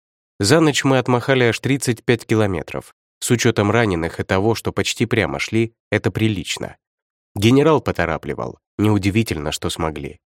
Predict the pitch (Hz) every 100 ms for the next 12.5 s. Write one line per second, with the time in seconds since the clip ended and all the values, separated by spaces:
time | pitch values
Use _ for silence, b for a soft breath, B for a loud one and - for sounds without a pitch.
0 | _ _ _ _ 95 120 117 113 113 120
1 | 101 73 71 - _ 101 110 113 120 113
2 | - 110 104 101 110 98 101 98 98 98
3 | 110 - - - _ _ 104 117 139 135
4 | 113 - 110 - 95 92 - 76 60 60
5 | 64 - _ _ _ _ 104 110 104 -
6 | 110 110 80 73 - _ - 113 127 117
7 | 92 92 123 - 82 - - 107 101 101
8 | 110 - 110 117 120 - 58 - _ _
9 | _ _ _ 95 117 - 110 117 113 -
10 | 135 107 107 98 113 104 98 95 131 101
11 | - _ _ - 120 107 95 95 104 95
12 | - 69 67 - -